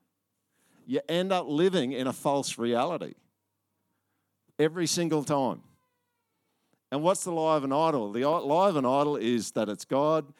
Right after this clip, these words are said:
that it can save you. You know, we put ourselves in the center of our lives and we think that's gonna go really well.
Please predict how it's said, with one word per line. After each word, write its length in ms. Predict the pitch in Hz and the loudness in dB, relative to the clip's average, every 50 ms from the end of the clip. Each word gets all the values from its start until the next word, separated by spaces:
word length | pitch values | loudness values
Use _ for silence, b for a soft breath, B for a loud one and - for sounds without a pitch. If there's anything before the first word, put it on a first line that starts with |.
| b b b b b b | b b b b b b
that 140 | 107 110 | -2 -2
it 80 | 117 - | -2 -2
can 140 | - 117 101 | -4 -6 -6
save 440 | - - 147 139 143 151 151 143 143 | -4 -2 2 2 4 4 4 2 2
you. 340 | 156 156 160 160 156 151 - _ _ _ _ _ _ _ _ _ _ _ _ _ _ _ _ _ _ _ | 2 2 2 0 -2 -4 -8 _ _ _ _ _ _ _ _ _ _ _ _ _ _ _ _ _ _ _
You 80 | - - | -4 0
know, 100 | 143 147 | 0 4
we 160 | 143 170 165 | 6 6 6
put 220 | - - 190 190 185 | 6 6 4 6 6
ourselves 520 | 180 160 - - - 165 160 156 143 131 | 6 4 4 2 2 2 2 2 2 0
in 100 | 151 143 | 0 0
the 80 | 139 123 | 0 -2
center 320 | - 135 147 143 147 143 | -2 0 0 0 2 0
of 80 | 131 135 | 0 2
our 140 | 127 120 | 2 2
lives 340 | 120 127 143 151 143 131 113 | 2 2 2 2 2 0 0
and 80 | 123 135 | 0 2
we 100 | 156 151 | 2 2
think 200 | - 175 151 - | 2 -2 -4 -2
that's 220 | 131 123 117 - | -2 -4 -4 -4
gonna 180 | - 151 135 131 | -6 -6 -6 -2
go 180 | 120 135 135 | 0 0 0
really 300 | 139 135 139 143 143 143 | 2 0 0 0 0 0
well. 460 | 135 139 165 190 185 117 76 65 - | 0 0 0 0 0 -2 -4 -8 -14